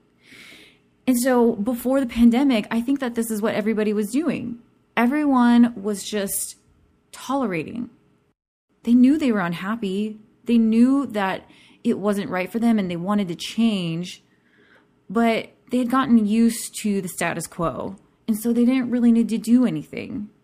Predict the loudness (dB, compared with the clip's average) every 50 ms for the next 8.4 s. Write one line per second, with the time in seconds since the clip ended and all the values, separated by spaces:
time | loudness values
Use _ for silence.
0 | _ _ _ _ _ _ -20 _ _ _ _ _ _ -8 -2 -2 -2 -4 -4 -4
1 | -4 -4 -4 -2 -2 -2 -2 -2 -4 -6 -14 -10 -4 -2 0 0 0 0 0 -2
2 | -2 -4 -4 -4 -4 -4 -6 -8 -10 -12 _ _ _ -16 -10 -10 -8 -6 -4 -4
3 | -4 -4 -4 -2 -2 -4 -4 -6 -4 -4 -4 -2 0 -2 -2 -4 -6 -10 -12 -16
4 | _ _ _ _ _ _ _ _ _ _ _ _ _ _ _ -10 -6 -6 -6 -2
5 | -2 -4 -4 -4 -6 -6 -6 -6 -6 -8 -8 -6 -6 -6 -6 -8 -10 -14 _ _
6 | _ -6 -6 -6 -6 -8 -8 -4 -4 -4 -2 -2 -4 -2 -2 -2 0 0 0 -2
7 | -4 -6 -10 -18 _ _ -20 -20 -20 -20 -20 -20 _ _ _ -20 -20 _ _ _
8 | -8 -4 -4 -4 -4 -6 -8